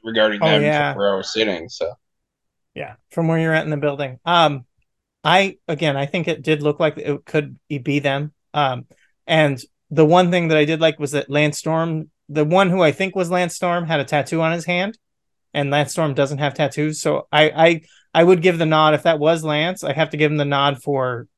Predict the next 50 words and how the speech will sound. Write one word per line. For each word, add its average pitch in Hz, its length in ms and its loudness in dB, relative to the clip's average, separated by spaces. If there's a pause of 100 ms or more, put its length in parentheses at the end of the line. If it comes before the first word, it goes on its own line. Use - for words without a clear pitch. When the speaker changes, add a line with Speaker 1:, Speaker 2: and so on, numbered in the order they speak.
Speaker 2:
getting 151 220 0
a 135 60 -2
fake 143 280 -2
tattoo 151 360 -2
on 135 100 0
his 127 120 -8
hand 139 400 -6 (480)
just - 300 -2
to 165 80 -2
throw 147 240 0
people 147 240 -4
off 131 180 0
the 139 80 -10
scent. 143 360 -6
But 143 240 -6
it, 131 180 -12
I 127 120 -6
did 131 280 -8
think 131 160 -8
it - 40 -8
was 123 120 -12
him. 123 100 -10
The 147 140 -4
only, 262 400 -2 (500)
the 185 80 0
only 214 160 6
thing 233 160 0
that 220 60 0
makes 208 220 0
me 202 60 -2
question 202 360 2
that 180 100 -4
it's 156 120 -6
not 175 180 -2
Lance 170 240 -2
Storm 143 560 -2 (520)
is 135 200 -2
that 147 320 4
he - 180 -6
didn't 156 280 0
have 147 240 2
a 147 40 0
gigantic 139 580 -2
bulge, 135 580 -6 (100)
and 143 180 -6
everyone 151 400 2
knows, 143 460 0 (120)
you 135 120 -10
know, 117 140 -12
from 123 320 -12